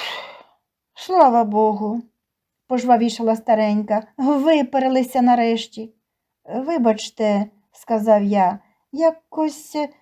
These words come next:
якось незручно». «Не хвилюйтеся, я звикла». Старенька махнула рукою. «Дурень він.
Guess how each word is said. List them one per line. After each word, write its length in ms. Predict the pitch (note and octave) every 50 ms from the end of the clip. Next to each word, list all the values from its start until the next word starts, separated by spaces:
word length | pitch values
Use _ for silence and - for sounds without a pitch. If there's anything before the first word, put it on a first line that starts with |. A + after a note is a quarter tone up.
| _ _ _ -
якось 480 | D4 D#4 D#4 D4 C#4+ B3+ - - -
незручно». 1040 | C#4+ C#4 C4 C#4 C4 A#3 A3+ B3 C#4 F4+ G4+ G#4 G#4 - - D#4 D4 C#4+ C4+ C4+ C4+ C4+ _ _ _ _ _ _ _ _ _ _ _ -
«Не 100 | G#4 G4
хвилюйтеся, 960 | - - C#4 B3 A3 G#3+ G3 F#3 F#3 - - F3+ F3 F3 - - G3+ G3 - -
я 200 | G#4 A4 A4 G#4
звикла». 600 | - B3+ G#3+ G3+ G3+ G3+ G#3 F#3 F#3 F#3 G3 G3+ - _ _ _ _ _ _ _ _ _ _
Старенька 480 | - - - G#4 A#4 B4 A#4+ A4+ - B3+
махнула 440 | A3+ G#3+ G#3 - C4+ D#4 D4+ C#4+ C4+
рукою. 480 | C4+ C4+ C4+ - G#3+ G3+ F#3+ F#3+ G3+ - _ _ _ -
«Дурень 680 | F#4 F4 E4+ D#4 C4+ B3+ A#3 A3 G#3+ G#3 G#3 G3+ G3 F#3+
він. 400 | G3 G3+ G3+ G3 G3 G3 G3+